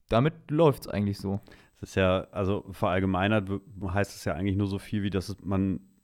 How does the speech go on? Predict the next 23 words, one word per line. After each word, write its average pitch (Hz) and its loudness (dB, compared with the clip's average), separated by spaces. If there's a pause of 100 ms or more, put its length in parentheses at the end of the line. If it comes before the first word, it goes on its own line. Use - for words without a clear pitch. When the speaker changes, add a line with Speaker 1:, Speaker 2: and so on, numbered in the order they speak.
(260)
Speaker 2:
manchmal 95 -2
auch 98 0
dankbar 104 0
ist 104 -6
oder 98 2
dass 82 -8
man 98 0
manchmal 95 -2
auch - -4 (220)
einen 101 -2
externen 104 0
Blick 101 -2 (120)
annehmen 95 -2 (140)
kann 113 0
oder 135 2
Speaker 1:
Mhm. 117 4
Speaker 2:
dass 95 0
es 98 -8
auch 87 -2
sinnvoll 104 0
sein 101 2
kann, 101 0
Speaker 1:
Ja. 110 0